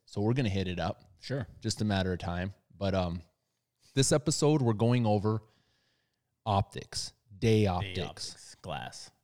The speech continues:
Speaker 1: Glass. Binos,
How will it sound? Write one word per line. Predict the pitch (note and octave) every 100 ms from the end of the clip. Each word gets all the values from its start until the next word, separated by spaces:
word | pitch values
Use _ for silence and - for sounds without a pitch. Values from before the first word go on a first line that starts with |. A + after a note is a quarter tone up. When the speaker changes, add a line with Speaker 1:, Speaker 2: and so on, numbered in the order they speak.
| _ _ _ -
Speaker 1:
Glass. | G#2 F#2 F2+ E2+ D2+ - - - _ _ _ _ _ _ G2 F#2+
Binos, | G2+ A#2 A2+ A#2 A#2 - -